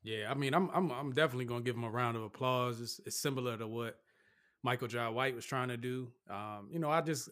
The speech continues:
I just feel like, you know, we complain about diversity being disingenuous and stuff, and,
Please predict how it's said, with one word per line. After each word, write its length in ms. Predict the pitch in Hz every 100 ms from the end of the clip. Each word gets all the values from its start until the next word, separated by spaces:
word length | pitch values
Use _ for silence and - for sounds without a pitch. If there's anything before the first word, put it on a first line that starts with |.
| -
I 140 | 139
just 200 | 131 135
feel 200 | 151 143
like, 260 | 135 127 123 -
you 120 | - 147
know, 100 | 127
we 140 | 139
complain 440 | 131 113 160 180
about 280 | 175 175 170
diversity 520 | 156 156 165 151 151 147
being 420 | 139 143 135 127
disingenuous 760 | 135 131 120 135 131 131 127 123
and 60 |
stuff, 320 | - 131 123 117 -
and, 200 | 110 113